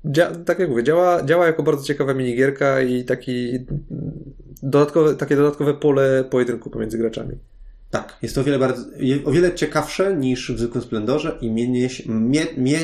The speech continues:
Speaker 2: mnie się bardzo podoba.
Speaker 1: Mhm.
Speaker 2: Fajne jest to, że leżą pośród kamieni złota, których nie można wziąć, y, y, w tym st-, y, w tej
Speaker 1: Tak.
Speaker 2: grupie trzech.
Speaker 1: Tworzą jeszcze dodatkową taką warstwę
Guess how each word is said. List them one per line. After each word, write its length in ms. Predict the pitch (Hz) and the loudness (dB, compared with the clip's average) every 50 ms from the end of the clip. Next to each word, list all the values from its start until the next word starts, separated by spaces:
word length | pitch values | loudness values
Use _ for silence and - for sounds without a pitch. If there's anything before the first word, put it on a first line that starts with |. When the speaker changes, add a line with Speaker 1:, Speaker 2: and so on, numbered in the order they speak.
| 135 131 | -2 0
Speaker 2:
mnie 220 | 127 131 147 151 | 0 0 0 0
się 140 | - 151 135 | 0 -2 0
bardzo 360 | 113 127 127 123 117 127 123 | 2 2 2 2 2 0 -2
podoba. 600 | - - 101 98 95 87 82 82 - - - _ _ _ - - | -2 -2 0 0 0 0 0 -2 -4 -6 -12 _ _ _ -10 -6
Speaker 1:
Mhm. 260 | 123 117 113 135 175 - - - - - - - - - | -6 -4 -4 -4 -6 -6 -10 -18 -20 -20 -20 -20 -20 -6
Speaker 2:
Fajne 220 | - 147 165 185 185 | -2 0 2 2 2
jest 120 | 180 175 | 0 0
to, 100 | 175 151 | 0 0
że 100 | 139 143 | 2 2
leżą 260 | 143 139 131 139 131 | 2 2 2 2 0
pośród 380 | 123 - 120 117 - 123 120 - | -2 -2 -4 -4 -2 -4 -4 2
kamieni 380 | - - 110 110 107 104 101 | 4 6 6 6 6 2 0
złota, 400 | 92 95 92 87 90 90 107 104 | 0 0 0 0 0 0 0 -2
których 320 | - - - 113 110 107 113 | -2 -2 -2 -2 -2 -2 -2
nie 100 | 110 104 | -2 -2
można 380 | 107 107 104 107 110 113 113 | -2 -2 -2 0 0 0 0
wziąć, 600 | 104 104 101 104 107 113 120 117 120 117 - - | -2 -4 -4 -4 -2 0 0 0 -2 -4 -4 -2
y, 420 | 123 117 117 117 117 117 120 120 117 - - - - - - - - - - 127 | 0 0 2 2 2 2 0 0 -2 -6 -10 -8 -6 -6 -4 -4 -6 -4 -2 0
y, 200 | 123 123 123 120 | 2 2 2 0
w 60 | - | 0
tym 160 | - 127 123 | 0 -2 -2
st-, 160 | - - - | -2 -4 -4
y, 840 | 123 123 123 123 123 120 120 120 120 120 120 120 120 120 120 117 113 | -4 -2 0 0 0 0 0 0 0 0 0 0 -2 -2 -2 -4 -2
w 40 | - | -2
tej 100 | - 131 | 0 2
Speaker 1:
Tak. 80 | 127 131 | 2 2
Speaker 2:
grupie 200 | 139 - 139 131 | 2 2 2 0
trzech. 340 | - - - 117 135 151 - | 0 0 0 0 0 -2 -2
Speaker 1:
Tworzą 240 | - - 131 139 | -2 0 2 2
jeszcze 200 | 147 139 143 147 | 2 2 2 2
dodatkową 440 | 139 156 156 156 156 170 151 131 117 | 4 6 4 4 4 4 2 4 2
taką 260 | - - - 117 110 | 0 -2 -2 -2 0
warstwę 520 | 107 107 104 - - - - - 113 120 | 0 0 0 0 -2 -4 -2 0 0 0